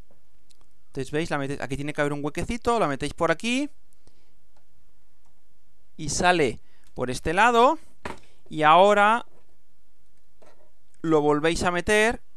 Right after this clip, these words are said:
por aquí. Y sale por el otro lado. De manera que se queda así. Esto lo hacemos con las cuatro bridas. Dos aquí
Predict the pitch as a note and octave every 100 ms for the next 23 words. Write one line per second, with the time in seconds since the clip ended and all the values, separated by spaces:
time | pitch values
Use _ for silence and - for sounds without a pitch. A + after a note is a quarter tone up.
0 | - - C#3+ D3 D3+ - A#3+ A#3+ A#3 D4+
1 | C4+ - - - - - - - - -
2 | - - - - - - - - - -
3 | G3 - G3 F#3 G#3 - - - F3 D#3
4 | C#3+ B2+ A2+ G2 G2 - - - - -
5 | - - - - - - - - - E3
6 | E3 F3+ G#3 B3 D4+ G#3+ F3 - D#3+ F3
7 | - G3+ - A#2 - - - - - -
8 | - - - - - - - - - -
9 | G3+ G#3 A3+ G3 F3 C4+ E4 F4+ - -
10 | - - - - - - - - - -
11 | - - - - - - F#3 E3+ D#3+ -
12 | G3 F3 C3+ A2+ G2+ D#2+ - - - -
13 | - - D3 A3 C4+ - B3+ E4 F#4